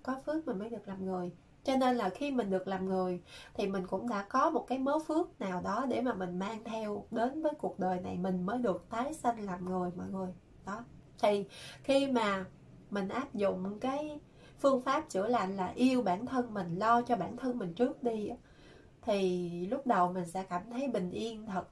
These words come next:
Đó, mình được bình yên, mình được thanh thản, mình được nhẹ nhàng. Là mình đang dùng hết, mình đang tận dụng, vơ vét hết cái phước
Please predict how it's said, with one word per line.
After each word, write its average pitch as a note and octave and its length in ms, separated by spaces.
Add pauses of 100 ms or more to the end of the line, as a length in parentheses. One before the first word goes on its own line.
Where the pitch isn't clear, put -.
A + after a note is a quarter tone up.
(520)
Đó, G3+ 360 (100)
mình F#3 220
được F3+ 260 (160)
bình F#3+ 300
yên, A#3+ 380
mình G3+ 120
được F3+ 220
thanh A#3+ 260
thản, A#3 380
mình G#3 100
được F#3 160
nhẹ F#3 260
nhàng. F#3 360 (380)
Là G3 220
mình F#3 300
đang A#3 320 (400)
dùng F#3+ 460 (400)
hết, D4 300 (280)
mình F#3+ 300
đang A3 520 (280)
tận G3+ 400
dụng, F3+ 380
vơ B3+ 220
vét C4+ 340
hết D4+ 240
cái D#4 220
phước D#4+ 180